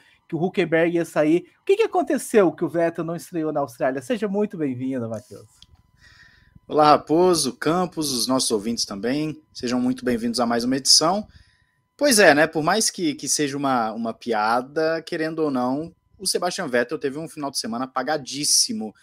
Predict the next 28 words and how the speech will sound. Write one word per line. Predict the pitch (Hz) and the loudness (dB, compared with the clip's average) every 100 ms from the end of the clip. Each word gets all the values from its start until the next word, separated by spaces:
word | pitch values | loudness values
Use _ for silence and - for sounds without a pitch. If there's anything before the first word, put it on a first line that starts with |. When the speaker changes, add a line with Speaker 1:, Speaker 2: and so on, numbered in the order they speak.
| _ _ | _ _
Speaker 2:
na | 113 123 | -4 0
Austrália. | 131 - - 127 117 90 - - _ | 0 -2 0 2 2 -2 -10 -18 _
Teve | - 127 135 | -6 -6 -6
problema | 139 131 120 143 170 | -6 -6 -4 -6 -6
em | - _ | -12 _
todas | 208 185 104 98 - - | -2 0 -2 -2 -2 -4
as | 120 | -4
sessões. | - 110 - 131 107 | -2 -4 -4 -4 -4
E | 101 | -6
quando | 139 | -6
eu | 139 | -4
digo | 131 | -6
problema, | - 131 120 120 113 | -6 -6 -4 -4 -4
tanto | - 147 156 131 - _ _ _ | -4 -4 -6 -10 -14 _ _ _
do | 113 | -12
carro | - 127 170 190 | -4 -2 -2 -4
quanto | 202 214 160 | -6 -2 2
ele, | 147 156 110 | 2 2 -2
né? | 104 135 131 _ | -6 -8 -10 _
Também | - 98 117 117 | -14 -8 -4 -6
errando, | 92 113 131 113 98 _ _ _ | -6 -6 -4 -6 -10 _ _ _
batendo. | - - - 120 143 151 151 151 _ _ _ | -10 -10 -8 -4 -4 -2 -6 -8 _ _ _
E | 131 131 139 131 | -6 -4 -4 -6
foi | 175 | -8
um | |
final | 170 180 | -6 -6
de | 180 | -4
semana | 139 117 139 190 | -2 -2 -2 -4